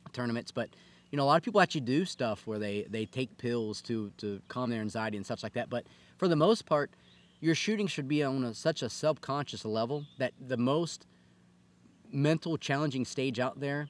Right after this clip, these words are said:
you need to rely on the conscious mindset to only think about the stage, and your shooting is take care of itself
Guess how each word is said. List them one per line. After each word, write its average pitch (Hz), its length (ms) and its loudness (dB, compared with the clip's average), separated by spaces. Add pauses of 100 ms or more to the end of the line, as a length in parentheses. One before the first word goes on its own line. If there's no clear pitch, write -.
(540)
you 131 120 2
need 160 200 2
to 127 160 -2
rely 123 460 2
on 117 280 -2
the 104 60 -4
conscious 123 380 -6
mindset 120 400 -4
to - 160 -8
only 127 220 0
think 123 220 -6
about 110 220 -2
the 92 80 -14
stage, 110 560 -4
and 107 120 -6
your 98 100 -6
shooting 131 360 -2
is 101 100 -8
take 110 140 -6
care 113 140 -4
of 98 60 -4
itself 113 480 -4